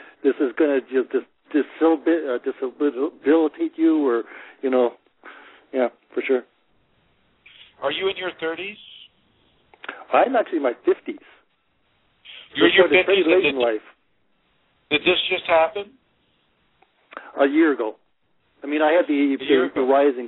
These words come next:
Speaker 1: stuff about the, you know, about, uh, maybe less than a year before, before that.
Speaker 2: Well, uh, yeah, you, this can happen to you any time in life, and, uh,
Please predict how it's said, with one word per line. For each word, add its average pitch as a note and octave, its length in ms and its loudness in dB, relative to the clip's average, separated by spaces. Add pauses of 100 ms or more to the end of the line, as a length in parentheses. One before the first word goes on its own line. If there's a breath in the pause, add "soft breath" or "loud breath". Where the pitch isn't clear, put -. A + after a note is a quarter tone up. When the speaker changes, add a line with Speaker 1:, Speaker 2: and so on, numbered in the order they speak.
Speaker 1:
stuff B2 240 0
about A#2+ 320 0
the, B2+ 80 -4
you C3 380 -12
know, A#2 180 2 (320 loud breath)
about, B2 320 0
uh, A#2 240 4
maybe A#2 260 -4
less A2+ 240 0
than A#2 80 -12
a A2 60 -8
year A2 220 -4
before, - 260 -14
before A2+ 260 -4
that. G#2+ 300 -2 (1600 loud breath)
Speaker 2:
Well, D#3+ 120 4
uh, D#3+ 180 0 (100)
yeah, A3+ 300 0
you, F#3+ 220 -16
this G3 100 -10 (140)
can B3+ 80 -20
happen A#3 320 -8
to - 260 -18
you D#3 320 -8
any F#3 240 -8
time E3+ 240 -6
in D3+ 160 -12
life, C3+ 380 -4
and, G#2+ 240 -10
uh, G2+ 220 0